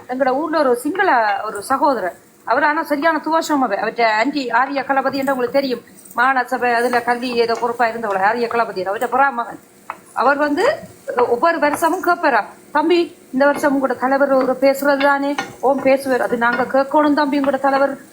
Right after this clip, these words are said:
நல்லா தானே அவர் சொல்றார்" என்று சொல்லி அவர் ஒவ்வொரு வருஷமும் தவறாது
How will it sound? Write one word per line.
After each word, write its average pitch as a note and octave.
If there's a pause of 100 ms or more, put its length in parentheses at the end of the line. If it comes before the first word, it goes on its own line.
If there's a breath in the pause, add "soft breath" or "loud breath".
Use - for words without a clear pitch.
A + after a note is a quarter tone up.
(140)
நல்லா B3+
தானே C#4
அவர் B3+
சொல்றார்" C4+
என்று C4
சொல்லி C#4+ (340 loud breath)
அவர் D4+
ஒவ்வொரு D4
வருஷமும் E4
தவறாது E4+